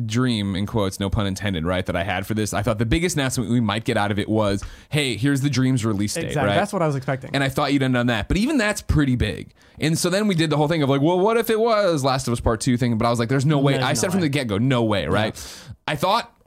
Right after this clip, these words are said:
Speaker 1: personally, that PlayStation good, did a good job of setting the hype levels for this in
Speaker 2: Mm-hmm,
Speaker 1: terms of,
Speaker 2: mm-hmm.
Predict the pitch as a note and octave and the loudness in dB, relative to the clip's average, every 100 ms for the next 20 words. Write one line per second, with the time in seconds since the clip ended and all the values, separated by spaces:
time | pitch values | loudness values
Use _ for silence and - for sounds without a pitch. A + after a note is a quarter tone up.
0 | _ - G3 G#3 - A2+ G2 C3+ _ A#2+ | _ -2 0 0 0 0 0 -4 _ -2
1 | B2+ D#3 D3 C3+ C#3+ B2+ B2+ A#2+ A#2 D#3+ | 0 0 0 0 2 2 0 -2 -2 0
2 | C#3+ A#2+ C#3 C3+ A#2+ F#2+ G#2+ G#2+ - D3 | 2 2 2 2 2 2 0 0 0 0
3 | C#3+ G#2+ C3 B2 A2+ G2+ G#2 A2+ G2 A#1+ | 0 0 0 0 0 0 -2 -2 -2 -4
4 | - - F#3+ A#3+ C#4 G#3 D#3 C3+ B3+ | -8 -4 0 2 2 2 2 2 0